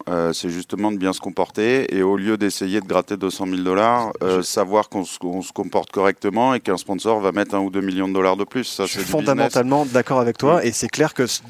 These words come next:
Speaker 2: d'un point de vue business pur, euh, du point de vue professionnel pur au
Speaker 1: Mhm.
Speaker 2: sens, euh, re-, euh, représentation de sponsors et image de marque, puisque c'est quelque part des marques ces gens-là,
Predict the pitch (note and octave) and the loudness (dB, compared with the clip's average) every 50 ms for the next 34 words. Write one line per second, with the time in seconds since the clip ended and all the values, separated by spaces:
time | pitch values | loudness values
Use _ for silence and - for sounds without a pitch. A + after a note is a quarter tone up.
0 | A#2 - C#3 C3 B2 - C3 B2 A#2+ C3 B2+ C3 C3 B2+ B2 B2 A#2 A2+ - - | 0 2 2 2 4 2 0 0 0 -2 -2 -2 -2 -2 0 -2 -2 -2 -2 0
1 | D3+ E3+ - A3 - - - - - - - - - - - E2 D2 - - - | 2 2 2 0 -4 -10 -20 -20 -20 -20 -20 -20 -20 -16 -14 -14 -14 -14 -16 -18
2 | - - - G#2 A2 A#2 - C#3+ B2+ _ - - D3+ D3 C#3+ C3 F3+ F3 - - | -20 -20 -20 -20 -10 -6 -6 -6 -6 _ 0 2 2 4 4 2 0 0 2 0
3 | C#3+ - D3+ C3+ - D#3 C#3+ C#3 C3 B2+ - - F3 E3 B2+ B2+ B2 B2+ C#3 C3+ | 2 2 2 2 4 4 4 4 2 0 0 0 2 4 4 4 4 4 4 4
4 | C#3 - - A#2+ A2 G#2+ G#2+ G#2 G#2 G2+ F#2+ G2+ - - - A2 G#2+ G2 F#2+ G2 | 2 2 2 2 2 2 2 2 0 0 -2 -4 -4 -4 -2 -2 0 -2 -2 -2
5 | G2 F#2+ G#2 B2 - - D3 C3+ B2 C3 - - - - - - - D3+ C#3+ D3 | -2 -2 -2 -2 0 0 0 0 0 0 0 0 0 0 0 0 0 0 2 2
6 | C#3 B2+ A#2+ - - C3 B2 - - C3+ C#3 B2 A2+ A2 A2+ A#2 B2+ C3 B2+ B2+ | 2 0 0 -2 -2 -4 -2 2 4 4 4 4 4 2 0 0 2 2 2 2
7 | A2+ A2+ A2+ A2+ A#2 A2 A2 D3+ A#3 - - - - A#2+ - - A#2 - - A2 | 2 -2 -4 -4 -4 0 2 0 0 0 -2 -8 -8 -6 -4 -4 -2 -2 -2 -2
8 | - A2 - - - - G2 F#2+ F#2+ A2 C3 G#3 G3+ - - A2+ G#2+ G#2+ G#2+ C#3 | -2 -4 -4 -4 -2 -2 -2 -2 0 -2 0 -2 -4 -4 -4 -4 -4 -2 -2 -2
9 | G3 | -4